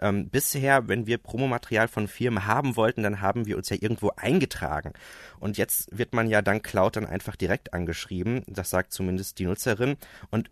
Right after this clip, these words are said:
ich spinne das Beispiel mal einfach weiter. Also Firmen, die zum Beispiel ein schlechtes Image haben, die könnten dann ja Kunden,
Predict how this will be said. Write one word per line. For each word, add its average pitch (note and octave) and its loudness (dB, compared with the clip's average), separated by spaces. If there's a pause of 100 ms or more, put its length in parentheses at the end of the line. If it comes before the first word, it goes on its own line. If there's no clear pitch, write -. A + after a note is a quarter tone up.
(120)
ich - -2
spinne E3 4
das A#2+ 4
Beispiel A#2+ 4
mal A2+ 4
einfach F#2 -2
weiter. F#2+ 6
Also F#2 0
Firmen, C#3+ 0
die A#2 -6
zum - -2
Beispiel A2 2
ein - 0
schlechtes - -4
Image - 0
haben, D3+ 0 (320)
die A2+ -2
könnten E3 0
dann C3 4
ja A2+ 2
Kunden, D3 -2